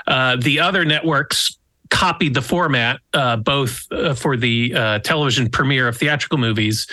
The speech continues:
And then when they literally kinda started running out of theatrical movies they could program, they, N B C started producing original movies, and the other studios followed suit. And that continued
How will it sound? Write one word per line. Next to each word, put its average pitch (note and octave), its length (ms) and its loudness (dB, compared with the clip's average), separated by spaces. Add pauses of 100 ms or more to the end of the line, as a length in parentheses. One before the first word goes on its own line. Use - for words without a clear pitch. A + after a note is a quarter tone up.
(340)
And A#2+ 160 0
then C3 240 2
when B2+ 160 2
they B2 160 2
literally F3+ 600 0
kinda G3+ 260 0
started E3+ 360 0
running C3 440 0
out C3 400 0 (140)
of A#2+ 260 0
theatrical C#3+ 640 0
movies B2+ 500 0
they A#2+ 140 0
could A2 180 -4
program, A2+ 580 0 (380)
they, A#2 380 0
N C#3 180 0
B A#2+ 80 2
C A#2+ 220 0
started A#2 360 0
producing A2 600 0 (240)
original D3 360 0
movies, G#2+ 460 0
and A2+ 240 0
the A#2+ 60 2
other C3 120 0
studios A2+ 540 0
followed A#2 480 -2
suit. D#3 420 0 (460)
And B2+ 580 0 (140)
that E3 380 0
continued C#3+ 960 0